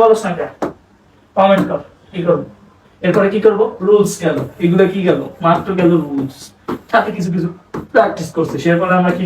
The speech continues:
করব? প্র্যাকটিস। তোরা কোর্স ম্যাপটা যদি দেখোস তাহলে দেখতে পারবি। এরপরে হবে প্র্যাকটিস, তারপরে কি হবে?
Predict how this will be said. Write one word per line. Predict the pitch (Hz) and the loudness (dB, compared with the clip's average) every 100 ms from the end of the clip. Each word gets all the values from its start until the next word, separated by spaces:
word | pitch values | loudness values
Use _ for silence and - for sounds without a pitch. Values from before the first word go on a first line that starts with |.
| 170 | -2
করব? | 143 127 - - _ - | -2 -4 -10 -16 _ -2
প্র্যাকটিস। | 160 - 143 - | -2 -2 -8 -4
তোরা | 170 180 | 0 0
কোর্স | 202 - - - - - - | 2 2 2 -4 -12 -10 -2
ম্যাপটা | 175 175 185 | 0 2 2
যদি | 185 185 185 | 2 2 0
দেখোস | - 214 160 - - - _ | 0 -2 -4 -6 -10 -12 _
তাহলে | 170 170 170 | 0 2 2
দেখতে | - 160 | 0 0
পারবি। | 147 147 | 2 0
এরপরে | 151 170 175 | 0 0 2
হবে | 175 170 | 0 0
প্র্যাকটিস, | 170 165 - 143 - 170 | 0 0 -4 -8 -2 2
তারপরে | 170 180 180 185 | 2 2 -2 -2
কি | 180 | 0
হবে? | 156 | 0